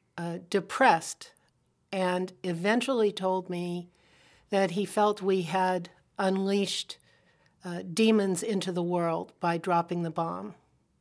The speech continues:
that it was horrible that we had destroyed Hiro-, Hiroshima and Nagasaki. But worse yet,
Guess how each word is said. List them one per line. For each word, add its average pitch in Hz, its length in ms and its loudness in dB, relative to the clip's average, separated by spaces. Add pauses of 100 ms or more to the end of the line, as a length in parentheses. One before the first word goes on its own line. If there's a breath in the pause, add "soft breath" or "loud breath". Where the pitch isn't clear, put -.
(300)
that 190 140 2
it 190 80 2
was 190 160 -2
horrible 214 420 6
that 208 160 -2
we 185 180 0
had 170 180 -2
destroyed 180 560 0
Hiro-, 180 360 -2 (140)
Hiroshima 185 460 2
and 180 100 -2
Nagasaki. 175 800 -2 (960 soft breath)
But 196 240 2
worse 226 460 6
yet, 185 340 0